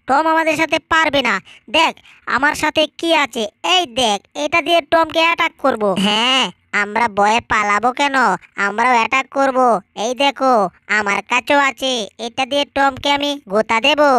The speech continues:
আর আমার কাছেও একটা লাটিম আছে। আরে সবার কাছেই তো দেখছি অ্যাটাক করার মতো একটা না একটা যন্ত্র আছে, তাহলে আমরা দাঁড়িয়ে রয়েছি কেন? এবার সবাই মিলে চল, টমকে অ্যাটাক করব, আমাদের দেশ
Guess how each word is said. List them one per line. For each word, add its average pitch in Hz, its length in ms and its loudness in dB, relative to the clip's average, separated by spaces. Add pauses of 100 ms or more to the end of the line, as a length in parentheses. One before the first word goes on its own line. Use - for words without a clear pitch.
(160)
আর 339 80 0 (140)
আমার 302 180 -2 (100)
কাছেও 370 380 0
একটা 370 160 -4 (120)
লাটিম 302 320 -4 (100)
আছে। 381 280 -2 (800)
আরে 269 180 0 (460)
সবার 269 380 0
কাছেই 349 320 -2
তো 349 40 0 (100)
দেখছি 277 300 -4 (200)
অ্যাটাক 302 380 -2
করার 320 260 2
মতো 320 180 0 (220)
একটা 302 240 -6
না 330 120 2
একটা 311 160 -2 (100)
যন্ত্র 320 260 -2 (160)
আছে, 247 200 -6 (280)
তাহলে 269 360 0
আমরা 320 140 -2 (140)
দাঁড়িয়ে 220 360 0
রয়েছি 359 340 2
কেন? 294 140 0 (560)
এবার 277 180 2 (120)
সবাই 349 220 2 (100)
মিলে 359 180 2 (200)
চল, 330 300 4 (200)
টমকে 320 400 -4
অ্যাটাক 359 280 -2 (120)
করব, 269 200 -2 (280)
আমাদের 302 300 -2 (100)
দেশ 339 120 2